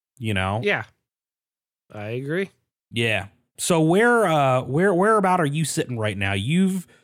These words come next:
Speaker 1: been through the game. You've been through the new game plus, like, Final Fantasy difficulty mode. Where are you
Speaker 2: Right.
Speaker 1: sitting at?
Speaker 2: So overall, I say this now sits pretty firmly in my top five.
Speaker 1: Okay.
Speaker 2: Um, despite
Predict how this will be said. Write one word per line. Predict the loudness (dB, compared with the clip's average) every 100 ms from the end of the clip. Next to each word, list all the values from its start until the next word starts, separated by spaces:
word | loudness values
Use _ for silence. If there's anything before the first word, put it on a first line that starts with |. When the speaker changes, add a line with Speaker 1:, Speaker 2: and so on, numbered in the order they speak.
| _ _ -10
Speaker 1:
been | -2 0 0
through | 0 -2
the | 0
game. | 0 0 0
You've | -2 -2
been | 0 0
through | 0
the | 0
new | 2 0
game | 0 -2
plus, | -2 -2 -2 -2
like, | -4 -4
Final | -2 -2 -2
Fantasy | -2 -2 -2 -4
difficulty | -6 -6 -6 -4 -4
mode. | -4 -2 -4
Where | -2 0
are | 0
you | 0 -2
Speaker 2:
Right. | -2
Speaker 1:
sitting | -4 -8
at? | -10 -10 -16 _ _
Speaker 2:
So | -10 -2 0 2 0 -6 _ _ _
overall, | -10 -10 -8 -8 -6 -8 -10 -14 _ -12
I | -4 -4
say | -2 -2 -2 -2
this | -4 -6 -4
now | -4 -4
sits | -4 -4 -6 -4 -8
pretty | -16 -8 -6 -4
firmly | -6 -6 -6 -4
in | -4
my | -6
top | -6 -8 -8
five. | -8 -8 -8 -10 -14 _ _ _ _ _ _ _ _ -2
Speaker 1:
Okay. | 2
Speaker 2:
Um, | 2 0 -2 -10 -20 _
despite | -2 0 0 -4 0 0 -2